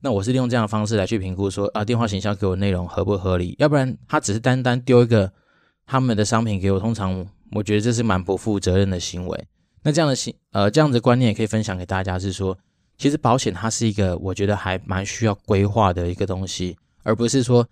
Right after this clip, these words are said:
你今天的规划等于你所有商品一个一个去建构起来。那就是，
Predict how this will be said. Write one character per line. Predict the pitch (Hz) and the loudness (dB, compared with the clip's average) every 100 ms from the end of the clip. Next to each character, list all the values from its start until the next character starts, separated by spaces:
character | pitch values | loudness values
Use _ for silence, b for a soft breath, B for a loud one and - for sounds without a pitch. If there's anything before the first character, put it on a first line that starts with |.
| _ - | _ -4
你 | 104 | 0
今 | 123 | 2
天 | 123 | 2
的 | 120 | 4
规 | 113 | 4
划 | 113 117 | 4 4
等 | 104 - 92 | 2 0 0
于 | 87 90 95 - | 0 0 -2 -4
你 | 98 | -8
所 | - 120 | -2 2
有 | 113 | 2
商 | 92 110 107 | 0 -2 -4
品 | 104 90 - | -6 -10 -8
一 | 123 | -6
个 | - | -2
一 | 104 | -2
个 | 101 | -2
去 | - | -6
建 | 101 107 | -4 -2
构 | 101 95 | 0 -2
起 | - 78 | -2 -6
来。 | - - - _ _ _ | -6 -8 -12 _ _ _
那 | 160 | 2
就 | 147 147 | 4 4
是， | 139 139 | 4 0